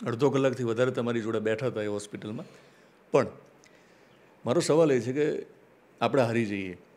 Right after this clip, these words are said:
સત્તામાં ના હોઈએ, લોકોને જોવાનો દ્રષ્ટિકોણ બદલાઈ જાય.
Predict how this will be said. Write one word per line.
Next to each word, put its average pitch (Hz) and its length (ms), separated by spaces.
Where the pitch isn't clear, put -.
સત્તામાં 135 580
ના 113 180
હોઈએ, 104 380
લોકોને 131 340
જોવાનો 143 300
દ્રષ્ટિકોણ 123 440
બદલાઈ 101 280
જાય. 90 160